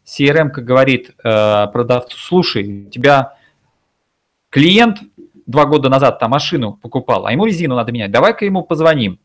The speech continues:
И кнопочка «Набирать». Или он вообще сам начинает набирать. Он говорит: «Окей, звонок состоится через пять секунд, там, пять, четыре, три», все. То есть они вот, они даже не успевают, вот, им даже набирать не надо, то есть система за них может это сделать, потому что у нее все данные есть.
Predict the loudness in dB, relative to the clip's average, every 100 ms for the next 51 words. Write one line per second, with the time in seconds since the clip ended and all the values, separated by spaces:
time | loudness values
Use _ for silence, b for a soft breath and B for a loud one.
0 | _ _ _ -4 0 0 0 -4 -2 0
1 | 4 4 4 2 -4 _ _ _ _ _
2 | _ _ 0 4 4 4 0 -2 -2 0
3 | 0 -2 -8 -4 -4 -4 -4 0 0 -2
4 | -6 -4 -2 0 0 -2 0 0 0 -2
5 | -6 -2 -2 -2 -10 -12 -2 -2 -2 -10
6 | -12 -12 -16 -4 -2 -2 -6 -4 -4 -4
7 | -6 -8 -4 0 0 0 -8 -12 b b
8 | b -2 0 -2 -10 _ -4 -4 0 -2
9 | -4 -8 -4 0 0 0 -8 -10 -10 _
10 | -4 0 0 0 -4 0 0 0 0 -2
11 | -2 -8 -10 -8 -6 -4 -2 -2 -4 -8
12 | -12 -12 _ -16 -8 -8 -6 -8 -4 0
13 | 0 0 0 2 4 2 0 -2 -4 -6
14 | -8